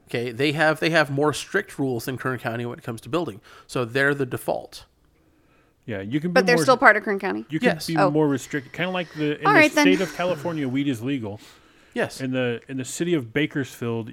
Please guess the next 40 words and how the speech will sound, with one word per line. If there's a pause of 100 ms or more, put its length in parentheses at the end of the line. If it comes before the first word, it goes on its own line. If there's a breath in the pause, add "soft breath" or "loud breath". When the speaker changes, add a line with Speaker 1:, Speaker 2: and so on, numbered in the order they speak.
Speaker 1:
Weed
Speaker 2:
you
Speaker 1:
is
not.
Speaker 2:
Yeah, (200)
or (540 soft breath)
is,
but, (200)
Speaker 3:
Mm.
Speaker 2:
but
you
Speaker 1:
No.
Speaker 2:
can't
have,
like, (720 soft breath)
Speaker 1:
More
than
an
ounce.
Speaker 2:
pot
shops
or
something
Speaker 1:
Yeah.
Speaker 2:
like, (160)
like,
businesses.
Like, (1000 soft breath)
they
shut
'em
all
down.
They
shut
'em
down
quick.
Speaker 1:
They
did.